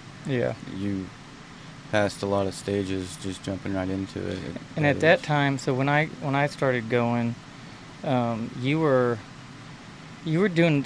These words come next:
Speaker 1: P R C As, actually, or s-, soon after that. I don't know what year, was it fifteen maybe? It's just a few years into my riding when I remember you and Schlobaum going
Speaker 2: That
Speaker 1: together all the time.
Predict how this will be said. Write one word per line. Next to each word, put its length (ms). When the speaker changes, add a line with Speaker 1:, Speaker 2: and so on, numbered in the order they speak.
Speaker 1:
P 200
R 100
C 260
As, 360
actually, 640
or 160
s-, 240
soon 320
after 480
that. 340
I 80
don't 160
know 120
what 160
year, 280
was 160
it 140
fifteen 520
maybe? 460
It's 120
just 180
a 40
few 220
years 340
into 200
my 240
riding 380
when 180
I 60
remember 420
you 240
and 100
Schlobaum 720
going 180
Speaker 2:
That 60
Speaker 1:
together 400
all 260
the 120
time. 440